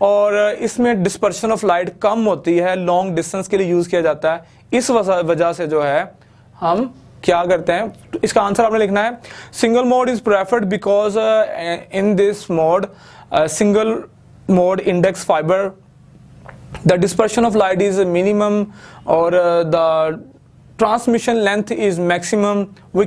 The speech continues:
can send and receive fourteen T V channels and fourteen thousand phone calls at a time।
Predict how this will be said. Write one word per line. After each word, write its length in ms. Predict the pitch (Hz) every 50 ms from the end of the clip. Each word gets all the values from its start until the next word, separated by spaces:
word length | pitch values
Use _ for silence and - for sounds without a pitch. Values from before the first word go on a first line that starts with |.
| 208 220
can 160 | 202 196 196
send 380 | - - - 208 208 208 208
and 180 | 220 214 202 190
receive 440 | 180 - - 202 196 202 208 202 180 185 - - - - - - - - - -
fourteen 360 | - 214 214 214 - 247 240 226
T 120 | 214 214 202
V 120 | 196 196
channels 560 | 170 208 190 175 175 180 185 185 185 160 - - - - - - -
and 200 | - 160 170 170 175 -
fourteen 420 | 214 214 214 214 226 220 214 214 214 - 190
thousand 420 | 185 175 175 170 196 202 202 202 196 - - - - - - - -
phone 240 | - 240 247 269 262
calls 420 | - 208 175 170 165 175 175 170 202 202 202 - - - - - - - - - - - -
at 160 | - 151 147 165
a 80 | 160 143 151
time। 220 | 139 131 123 120